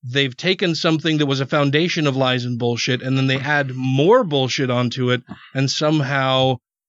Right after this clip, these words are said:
continue believing in that. Like, the,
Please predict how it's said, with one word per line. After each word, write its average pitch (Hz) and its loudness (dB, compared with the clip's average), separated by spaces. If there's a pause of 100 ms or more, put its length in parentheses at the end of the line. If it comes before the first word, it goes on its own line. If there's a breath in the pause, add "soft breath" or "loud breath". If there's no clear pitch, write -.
(120)
continue 208 0
believing 165 2
in 131 0
that. 127 -2
Like, 131 -2 (300 soft breath)
the, 151 0